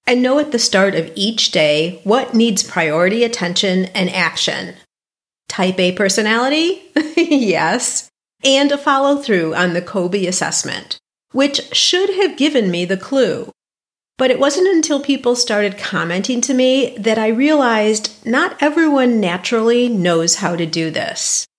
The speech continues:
It's the biggest single contributor to the growth I always see in my businesses,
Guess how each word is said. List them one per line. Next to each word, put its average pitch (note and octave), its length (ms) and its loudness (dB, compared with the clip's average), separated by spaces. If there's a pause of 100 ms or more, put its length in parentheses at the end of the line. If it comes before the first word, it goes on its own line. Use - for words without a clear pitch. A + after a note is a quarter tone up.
(580)
It's - 240 0
the B3+ 100 2
biggest A3 640 -2
single A#3 420 0
contributor E3+ 720 0
to E3+ 140 -2
the F#3 180 2
growth F#3 540 0
I F#3 140 0
always F3+ 380 2
see E3+ 240 0
in D#3+ 80 0
my E3+ 140 -2
businesses, E3 840 -4